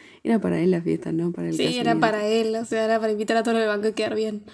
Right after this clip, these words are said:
Speaker 2: Se hacían esas cosas, eh, las cosas de empresa, porque, tipo, mi hermana cuando cumplió quince,
Speaker 1: Ay, boluda, yo invité a los
Speaker 2: como
Speaker 1: jefes de
Speaker 2: que
Speaker 1: mis viejos a mis quince.
Speaker 2: Claro, mi viejo también tuvo que invitar a, o sea, el, mi hermana hizo toda una mesa con toda gente del trabajo de mi viejo.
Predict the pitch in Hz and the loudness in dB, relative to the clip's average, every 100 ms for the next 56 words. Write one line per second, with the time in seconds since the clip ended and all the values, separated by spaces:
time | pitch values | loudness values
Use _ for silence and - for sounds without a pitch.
0 | - 247 240 262 262 - - - 233 226 | -12 -10 -6 -4 -2 -4 -8 -6 -4 -4
1 | - 208 - 220 226 226 202 208 208 214 | -4 -4 -6 -6 -4 -2 -2 -4 -6 -6
2 | 220 - 214 214 226 220 214 214 220 247 | -6 -6 -4 -4 -4 -4 -2 -2 0 -2
3 | 226 208 208 208 202 214 208 220 240 240 | -2 -2 -2 -4 -2 -2 -2 -4 -4 -2
4 | 254 226 170 170 202 190 - 226 220 - | -2 0 2 2 2 2 2 4 4 4
5 | 202 - 226 226 220 190 180 185 220 - | 0 2 2 4 4 6 6 6 2 2
6 | 185 175 - 190 180 185 - 185 175 180 | 0 0 -4 0 2 2 4 4 6 2
7 | 185 - 262 285 262 240 233 254 294 269 | 0 0 0 0 0 0 0 0 0 0
8 | 233 254 254 233 220 214 214 294 240 226 | 2 0 0 0 0 -2 -2 -2 -2 -2
9 | 226 - 226 226 220 - 233 - _ _ | -4 -2 0 0 -2 -4 -6 -10 _ _
10 | _ 240 262 226 - 240 226 220 220 226 | _ -6 -4 -4 -4 -8 -6 -4 -4 -2
11 | 240 254 247 226 247 - 233 220 208 220 | 0 0 -2 -4 -4 0 2 2 2 2
12 | 226 - 247 - - - 220 214 214 208 | 0 -2 -4 -4 -6 -6 -4 -6 -4 -4
13 | 240 226 - 220 - 277 349 359 359 359 | -4 -4 -4 -6 -2 0 2 0 -2 -6